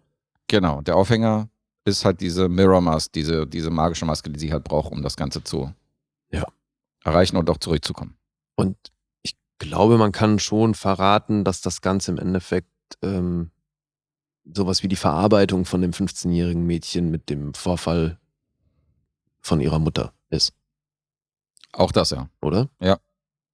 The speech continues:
Speaker 2: Also, weil ich glaub, das ist ja nicht real zu verstehen hier. Also, ist ja,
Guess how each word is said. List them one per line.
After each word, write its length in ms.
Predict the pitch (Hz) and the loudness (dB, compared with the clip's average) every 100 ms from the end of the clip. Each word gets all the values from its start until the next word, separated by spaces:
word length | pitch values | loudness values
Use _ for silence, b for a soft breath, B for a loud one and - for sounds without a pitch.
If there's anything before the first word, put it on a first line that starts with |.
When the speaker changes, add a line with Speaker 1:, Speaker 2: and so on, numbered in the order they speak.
| _ _ _ | _ _ _
Speaker 2:
Also, 140 | - 80 | -10 -6
weil 80 | 78 | -4
ich 80 | |
glaub, 120 | - - | -4 -6
das 140 | 76 | -8
ist 120 | - | -2
ja 100 | 92 | 0
nicht 240 | 87 85 90 | 0 -2 -2
real 280 | 82 92 | 0 0
zu 140 | 87 80 | -2 -4
verstehen 720 | 82 - - _ - 90 82 | -6 -6 -10 _ -6 -2 -2
hier. 260 | 82 82 76 | 0 0 -2
Also, 300 | 80 82 82 _ _ _ _ _ _ _ _ _ _ _ _ B | -2 -4 -6 _ _ _ _ _ _ _ _ _ _ _ _ B
ist 80 | |
ja, 80 | - | 2